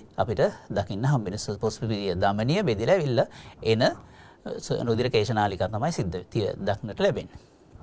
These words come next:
ඊට පස්සේ මෙන්න මේ වාතකෝෂ එකතු වෙලා හැදෙන කුඩා කොටස් ටිකට අපි කියන ගර්ත කියලා. රයිට්? අපි මේක අපි ඊළඟට හොඳට බලමු. ගැලීම් සටහනක් විදිහට මුලින්ම තියෙන නාස විවරය, ඊළඟට අපිට හම්බ වෙන නාස් කුහරය,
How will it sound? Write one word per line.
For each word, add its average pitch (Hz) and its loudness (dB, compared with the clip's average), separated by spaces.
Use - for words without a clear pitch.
ඊට 113 -2
පස්සේ 143 4
මෙන්න 143 0
මේ 143 4
වාතකෝෂ 123 8
එකතු 165 8
වෙලා 135 6
හැදෙන 117 2
කුඩා 180 8
කොටස් 156 2
ටිකට 113 0
අපි 95 -4
කියන 113 -2
ගර්ත 107 4
කියලා. 76 -6
රයිට්? - -4
අපි 135 4
මේක 151 6
අපි 160 6
ඊළඟට 135 2
හොඳට 123 0
බලමු. 113 6
ගැලීම් 123 6
සටහනක් 127 2
විදිහට 208 0
මුලින්ම 113 0
තියෙන 107 0
නාස 92 0
විවරය, 131 4
ඊළඟට 117 0
අපිට 113 2
හම්බ 107 0
වෙන 107 -2
නාස් 101 -2
කුහරය, 156 4